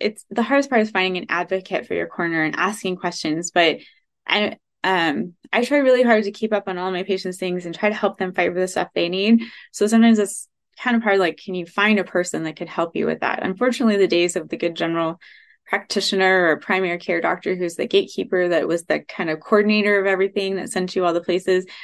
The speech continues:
that's kind of fading out, and you don't see that a lot, and it's hard. My dad, my dad actually does have one that's really good, and I'm very proud of him, but he's getting close to retirement, and I feel like whatever's evolved in the system hasn't, hasn't had that.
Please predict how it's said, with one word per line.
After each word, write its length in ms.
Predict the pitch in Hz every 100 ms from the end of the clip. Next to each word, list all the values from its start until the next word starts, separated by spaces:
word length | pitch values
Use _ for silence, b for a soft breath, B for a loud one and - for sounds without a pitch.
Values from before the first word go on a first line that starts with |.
| B B _ _ _ _ _ -
that's 300 | 226 226 -
kind 280 | - 214
of 80 | 226
fading 360 | 226 180 196 180
out, 220 | 151 190
and 80 | -
you 100 | 175
don't 180 | 190 -
see 260 | - 190
that 140 | 214 170
a 80 | 147
lot, 280 | 131 101
and 100 | -
it's 140 | 175 170
hard. 340 | - 180 135
My 140 | 190 202
dad, 280 | 208 208
my 120 | 208 247
dad 180 | 349
actually 300 | 403 214 202
does 260 | 180 190 214
have 300 | - 185 240
one 160 | 160 160
that's 180 | 175
really 240 | 180 175 165
good, 180 | 175 156
and 140 | 156
I'm 140 | 156
very 180 | 156 196
proud 200 | 196 160
of 60 | 165
him, 180 | 180 165
but 180 | 151 147 B B B B
he's 100 | -
getting 200 | - 165
close 220 | 165 180 -
to 80 |
retirement, 520 | 185 185 196 220 151 156
and 80 |
I 60 | 156
feel 160 | 165 170
like 160 | 165
whatever's 420 | 170 180 180 180
evolved 400 | 170 160 156 170
in 100 | 160
the 80 | 151
system 640 | 151 190 185 156 151 160 - _ _ _ _ _ _
hasn't, 440 | - 185 175 110 - _
hasn't 400 | - 196 180 175
had 220 | - 151
that. 260 | - -